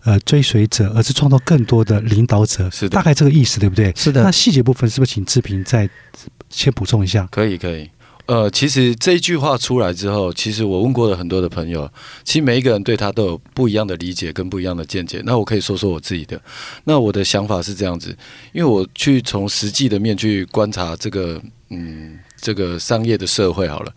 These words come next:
Speaker 2: 应该是说，并不会有任何一个人他希望一辈子都是追随别人，因为一个追随者，他也希望有一天可以成为领导者。那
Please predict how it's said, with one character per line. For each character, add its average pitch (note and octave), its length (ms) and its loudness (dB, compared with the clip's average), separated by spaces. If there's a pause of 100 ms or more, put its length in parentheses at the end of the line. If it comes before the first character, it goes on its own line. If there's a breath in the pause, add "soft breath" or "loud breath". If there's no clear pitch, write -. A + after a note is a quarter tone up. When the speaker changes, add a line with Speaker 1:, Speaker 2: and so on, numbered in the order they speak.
(420 loud breath)
Speaker 2:
应 C#3+ 160 -4
该 D3 160 4
是 C#3 80 0
说， B2+ 240 2 (260 loud breath)
并 E3 220 2
不 A#2+ 160 2
会 C3+ 180 4
有 G2 100 4
任 A2+ 220 2
何 F#2+ 140 0
一 G2 80 2
个 G2 140 0
人 F2 100 -2
他 G2+ 120 -2
希 - 200 0
望 A2 160 2
一 G2 100 -6
辈 A#2+ 240 2
子 F2+ 160 -6
都 F2+ 160 -2
是 F#2 100 -6
追 F2+ 220 -4
随 D#2 160 -6
别 D2 140 -8
人， C#2 180 -8 (640 loud breath)
因 C#3+ 120 -2
为 E3 160 2
一 D#3+ 120 -4
个 C#3 100 4
追 C3+ 180 2
随 A#2 160 0
者， F#2+ 280 -4 (260 soft breath)
他 C3+ 300 -2
也 G2 180 -4
希 C3+ 220 2
望 B2+ 120 2
有 F#2+ 100 0
一 F#2 40 0
天 G#2 140 -2
可 G2+ 100 -6
以 F2+ 60 -2
成 F2 160 -8
为 E2+ 80 -4
领 E2 120 -6
导 D#2+ 160 -4
者。 F2 220 -8 (520 loud breath)
那 E3 220 0